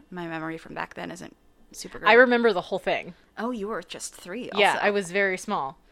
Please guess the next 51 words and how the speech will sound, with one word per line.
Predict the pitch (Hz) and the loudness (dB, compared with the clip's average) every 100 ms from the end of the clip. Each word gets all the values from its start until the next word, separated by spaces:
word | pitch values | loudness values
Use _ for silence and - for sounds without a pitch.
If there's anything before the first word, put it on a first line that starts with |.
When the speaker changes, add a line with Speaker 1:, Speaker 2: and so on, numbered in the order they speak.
| - | -14
Speaker 1:
But | - | -2
Speaker 2:
Like, | 214 | 2
Speaker 1:
you | 208 | 2
lived | 220 | 2
in | 196 | -4
L | 156 73 | -6 -6
A. | - 226 - | -8 -14 -2
Speaker 2:
Yes, | 214 135 - | 0 0 0
I | 196 | -2
lived, | 196 196 175 | 0 0 0
like, | 190 180 | -2 -2
we | 185 196 220 | -6 -8 -4
felt | - 175 | 0 0
the | - 156 | -2 -10
whole | 143 - | -10 -12
thing. | - 92 - - - | -10 -10 -12 -20 -2
Like, | 208 180 | 0 2
it | 196 | 2
was, | 196 185 170 - - | 2 0 -4 -8 2
I, | 190 190 190 170 - | 4 4 2 -2 -2
um, | 196 175 165 170 | 0 0 -2 -6
I | 180 | -6
did | 185 208 | -2 -2
not | 233 | 0
wake | 240 247 | 0 0
up, | 170 - - _ _ | 0 0 -6 _ _
but | 202 | -2
I | 170 | 0
remember | 170 165 170 | 0 -2 -4
the | 208 | -2
dream | 233 185 175 | -2 -4 -4
that | 160 | -2
I | 254 | -2
had. | 151 147 175 | -2 -2 -2
I | - | -4
dreamed | 151 165 175 | -6 -6 -6
that | 156 | -6
there | 165 | -4
were | 165 | -4
baby | 156 151 | -6 -8
kangaroos | 160 190 202 180 190 | -10 -8 -6 -6 -8
bouncing | 208 151 135 160 | -8 -10 -10 -10
all | 151 | -8
over | 139 156 | -8 -8
my | 185 | -6
bedroom, | 226 160 151 160 285 - - | -4 -4 -4 -8 -10 -12 -12
and | 170 | -8
then | 151 | -6
I | |
woke | 143 170 202 | -2 -2 0
up, | 190 196 | 0 -2